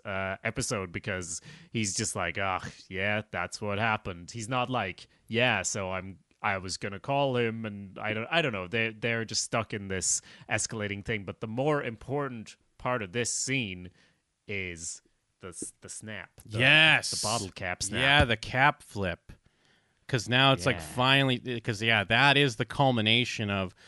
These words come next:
Speaker 2: which again, I wish there was a little bit more. I wish we saw, besides just the roof jump, and, and, and,
Speaker 1: Yeah.
Speaker 2: and it's, this, in a weird way, this kind of reinforces my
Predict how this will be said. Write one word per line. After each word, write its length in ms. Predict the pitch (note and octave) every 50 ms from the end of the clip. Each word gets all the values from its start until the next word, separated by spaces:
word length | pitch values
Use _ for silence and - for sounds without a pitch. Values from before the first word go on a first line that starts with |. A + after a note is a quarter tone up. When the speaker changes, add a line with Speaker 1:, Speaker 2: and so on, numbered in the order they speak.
| - - - -
Speaker 2:
which 220 | D3+ F3 E3+ - -
again, 340 | E3 D3 F3 G3+ G3 F3 D3
I 100 | C3+ C3 C3
wish 340 | B2+ C#3+ D#3 D3 - -
there 140 | - F3 E3+
was 120 | D#3+ C#3 B2+
a 60 | C#3
little 340 | C3+ B2+ C3+ D3 C#3 C#3+ C#3
bit 180 | A#2+ C#3 C3+ B2
more. 840 | B2+ A#2+ B2+ C#3 D3 D3+ D#3 D#3 D#3 D3 D3 C#3+ C#3 C3+ C3 B2 - _ _ _ - - - - - - _ _ -
I 100 | - B2 C#3
wish 200 | D#3 D3+ - -
we 100 | D#3+ C#3
saw, 280 | - - D#3 D3 C#3+ C3+
besides 640 | A#2+ C3 B2+ - - - D3 D3 D3 C#3+ B2 -
just 360 | - - C#3 C3+ - - - -
the 100 | B2 A2+
roof 360 | G#2+ B2 F3+ G#3+ G3+ - -
jump, 500 | - - - G2 F2 F2 F#2+ G2+ - - - - _ _ _ _ _ _ _ _ _ _ -
and, 200 | C#3 C#3 C3+ A#2+
and, 340 | C3+ C3 C3 B2+ C3+ C3 B2+
and, 120 | A#2+ A#2 A2 -
Speaker 1:
Yeah. 80 | -
Speaker 2:
and 100 | C3 B2 B2
it's, 220 | B2 A#2 - - -
this, 180 | - B2+ C#3 C3+
in 140 | - - C#3+
a 40 | C3+
weird 240 | C3 D#3 F3+ F3+ D#3
way, 140 | E3 D#3 C#3
this 160 | C3+ C3 -
kind 160 | - E3+ D#3+
of 120 | C3+ A#2 A#2
reinforces 960 | B2+ C#3 C#3 C3 A#2 - - - A#2 A#2+ B2+ A#2 - - B2 A2+ G2+ - -
my 420 | A2 A2+ A2 G#2+ G#2 G2+ F#2+ G2